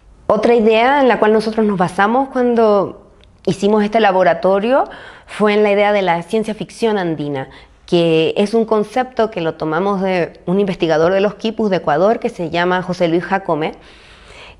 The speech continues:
que, mm, se basa en pensar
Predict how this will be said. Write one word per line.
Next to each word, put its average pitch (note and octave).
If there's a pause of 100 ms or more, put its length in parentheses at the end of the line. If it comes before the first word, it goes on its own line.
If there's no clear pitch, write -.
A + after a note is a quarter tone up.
que, F#3
mm, E3
se G#3
basa A#3+
en G#3 (240)
pensar F#3+